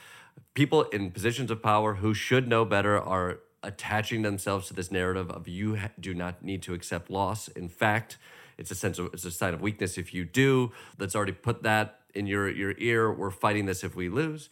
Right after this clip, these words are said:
And the faith in the institutions, that's been cracking for, for some time now. And so, so I see these midterms as a very scary thing. I think there, there's going to be a lot of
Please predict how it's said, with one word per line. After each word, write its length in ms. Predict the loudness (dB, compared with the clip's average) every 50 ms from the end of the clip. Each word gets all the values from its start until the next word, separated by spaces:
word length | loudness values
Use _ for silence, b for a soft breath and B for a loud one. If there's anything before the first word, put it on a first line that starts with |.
| B B B B B B B
And 100 | 0 2
the 80 | 2 4
faith 280 | 4 4 2 2 2
in 40 | 0
the 60 | 0
institutions, 540 | 0 0 -2 -4 -4 -4 -4 -2 -4 -4 -4
that's 140 | -6 -6 -6
been 320 | -6 -6 -4 -4 -4 -6
cracking 440 | -6 -6 -6 -6 -6 -8 -10 -14 -14
for, 240 | -12 -12 -12 -12 -12
for 140 | -14 -14 -12
some 180 | -12 -12 -12
time 380 | -12 -8 -6 -6 -4 -4 -6 -8
now. 300 | -8 -8 -8 -10 -10 -10 -10
And 200 | -10 -10 -10 -6
so, 420 | -2 0 2 2 2 2 0 -2 B B B B B B B B B _
so 140 | _ 0 2
I 60 | 2
see 180 | 2 2 2 2
these 160 | 2 2 4
midterms 340 | 4 4 4 4 4 2 2
as 120 | 2 -2
a 60 | -2 0
very 120 | 0 0
scary 300 | 0 0 0 0 0 0
thing. 320 | -4 -8 -10 -10 -12 -14 -16 -18 _ -10
I 100 | -10 -8
think 220 | -6 -4 -6 -4 -2
there, 340 | 0 0 2 2 0 0 -2
there's 280 | -4 -6 -8 -8 -6
going 280 | -4 0 0 2 2 0
to 60 | 0
be 360 | -2 -2 -2 -2 -2 -4 -6 B B B B B B B B -4
a 80 | -2
lot 200 | 2 2 2 2
of 260 | 2 0 -2 -6 -10